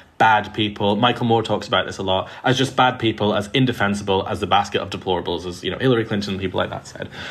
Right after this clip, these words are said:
And, and, and when I'm, what I'm talking about in terms of actually tangibly implementing that and not just bashing left-wing, you know, media people,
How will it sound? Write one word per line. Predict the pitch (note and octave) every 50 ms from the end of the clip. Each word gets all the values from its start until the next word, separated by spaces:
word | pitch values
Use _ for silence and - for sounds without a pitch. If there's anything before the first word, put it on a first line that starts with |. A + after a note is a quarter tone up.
| - - - - _ -
And, | C#3 C#3+ C#3+ C#3+ C#3+ C#3 C3+ - - - - - - - - -
and, | C#3 C#3 C3+ C3+ C3+ C3 B2 - - - -
and | C3+ B2+ B2 B2 B2 B2 - C#3+
when | C3 C3+ D#3 D#3
I'm, | D#3 D3 C#3+ C#3 C3 C3 - - - - - -
what | C#3+ D3 D#3 D#3+
I'm | E3 D3+
talking | E3 E3 D#3
about | C#3+ C3 G#2
in | F2 B2+ B2+
terms | - D3 C#3+ C3+
of | B2 B2
actually | A#2+ A#2 - - - A2+ A2+
tangibly | - - - C#3 C3 B2+ A#2+ A2+ A2+ A2 G#2+ A2 -
implementing | - D#3+ E3 D#3 C3 C3+ A2 G#2 G2 F#2 - G2 F2
that | F2 F2+ G2 - -
and | A#2
not | A2 A2 - -
just | F#2+ F#2 - -
bashing | A2 G2+ G2 - - - F#2+ F#2 F2+ F#2 F2+ F#2+
left-wing, | G#2 G2+ G2+ G2+ - G#2 G2 F#2 F#2 F#2
you | F#2
know, | F2 E2
media | F2+ A2 A#2 A2+ G2
people, | - - F2+ - - D#2 B1 -